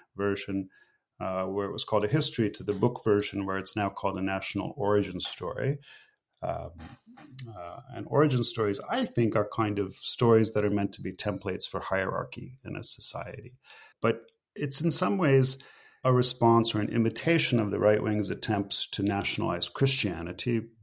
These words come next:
by, by responding and saying, "No, we're gonna nationalize slavery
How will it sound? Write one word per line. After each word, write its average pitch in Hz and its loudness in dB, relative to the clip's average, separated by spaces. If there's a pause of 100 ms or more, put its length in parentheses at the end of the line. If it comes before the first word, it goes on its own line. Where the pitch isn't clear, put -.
(140)
by, 92 -2 (180)
by 98 0
responding 95 -2
and 92 -4
saying, 98 -2
"No, 135 6
we're 110 4
gonna 101 2
nationalize 101 0
slavery - -6